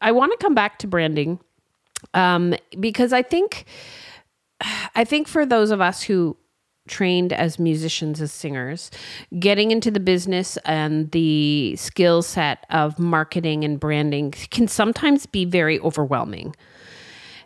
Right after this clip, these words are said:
And w-, can we just start with, I would love to know what your definition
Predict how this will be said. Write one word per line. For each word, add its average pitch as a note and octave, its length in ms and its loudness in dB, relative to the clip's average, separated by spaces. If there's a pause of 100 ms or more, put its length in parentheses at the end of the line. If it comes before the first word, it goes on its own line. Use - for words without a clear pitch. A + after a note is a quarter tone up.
(180)
And E3+ 720 2 (420)
w-, F#3+ 340 -4 (100)
can A#3+ 180 2
we D4+ 80 4
just G4 180 0
start A#3 300 0
with, F#3+ 320 -2 (180)
I - 80 2
would A#3 140 2
love B3+ 160 2
to C#4+ 100 -2
know C#4+ 120 2
what A#3+ 160 2
your G3+ 880 4 (200)
definition F3 1160 -2